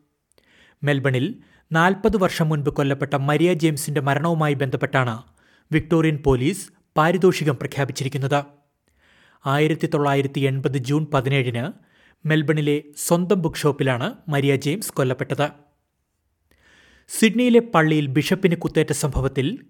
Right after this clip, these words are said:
കസ്റ്റഡിയിലുള്ള പതിനാറുകാരനെതിരെ കൂടുതൽ കുറ്റങ്ങൾ ചുമത്തി. ഭീകരപ്രവർത്തനമെന്ന നിലവിലുള്ള കുറ്റത്തിന് പുറമെ കൊലപ്പെടുത്തുക എന്ന ഉദ്ദേശത്തോടെ മുറിവേൽപ്പിക്കുക, ഗുരുതരമായി ദേഹോപദ്രവം ഉണ്ടാക്കുക എന്നീ കുറ്റങ്ങളാണ് ചുമത്തിയിരിക്കുന്നത്.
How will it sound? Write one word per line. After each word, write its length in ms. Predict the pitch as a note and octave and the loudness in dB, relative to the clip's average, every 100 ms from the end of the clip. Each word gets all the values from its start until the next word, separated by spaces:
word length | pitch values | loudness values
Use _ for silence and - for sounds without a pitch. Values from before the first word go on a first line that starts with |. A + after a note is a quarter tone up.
| _ E3+ | _ -4
കസ്റ്റഡിയിലുള്ള 600 | D#3+ G#3 G3 F#3+ E3+ D#3 D#3+ | -2 0 0 2 0 0 0
പതിനാറുകാരനെതിരെ 920 | D3+ E3 F3+ E3+ D#3+ D3 C#3 B2 A#2 - _ _ _ - | 0 2 2 2 2 0 0 0 -2 -12 _ _ _ 0
കൂടുതൽ 420 | F3 G3 G3+ G3+ | 2 4 2 0
കുറ്റങ്ങൾ 400 | G3+ D3+ C#3+ E3 | 0 -2 0 -2
ചുമത്തി. 600 | G#3 C#3 C3+ C#3+ C#3+ - _ _ _ _ _ _ _ - | -2 -2 0 -4 -6 -12 _ _ _ _ _ _ _ 0
ഭീകരപ്രവർത്തനമെന്ന 1120 | D3+ D3+ E3 E3+ D3+ C#3 D3 C#3+ C3+ C#3 C3+ - | 2 4 2 0 -2 0 -2 -2 -2 -2 -4 -4
നിലവിലുള്ള 480 | D3+ E3 F#3 F3 D#3+ | 0 2 2 2 2
കുറ്റത്തിന് 400 | D#3+ - C#3+ C#3 | 0 -2 -2 -2
പുറമെ 520 | C#3+ B2+ A#2+ C#3 B3 _ _ _ _ _ _ | 0 0 0 -4 -8 _ _ _ _ _ _
കൊലപ്പെടുത്തുക 560 | - F3 F#3 G3+ - G3 | 2 4 4 2 4 4
എന്ന 200 | F#3+ E3+ | 4 2
ഉദ്ദേശത്തോടെ 540 | E3 D3 C#3+ D#3 C#3+ C3+ | 0 0 0 0 0 0
മുറിവേൽപ്പിക്കുക, 720 | C3 D3 D3+ C3 B2+ C#3 B2+ D3 A#3 - _ _ _ _ | 0 0 0 -2 -6 -4 -2 -2 -6 -14 _ _ _ _
ഗുരുതരമായി 640 | C#3 F3+ G3+ A3 G#3+ G3 F#3 | 0 4 6 6 6 4 2
ദേഹോപദ്രവം 720 | C#3+ D3+ C#3+ F3 E3 F3 E3+ | 4 4 4 2 2 2 0
ഉണ്ടാക്കുക 460 | D3+ D3 C#3+ D3 D3 | 0 0 2 0 0
എന്നീ 220 | D#3 C#3 | -2 -4
കുറ്റങ്ങളാണ് 500 | D3 C#3+ C3+ B2 C3 F#3 | -4 -4 -2 -2 -4 -2
ചുമത്തിയിരിക്കുന്നത്. 680 | D3 C3+ C3 B2+ C3 C3+ | -4 -2 -2 -2 -2 -2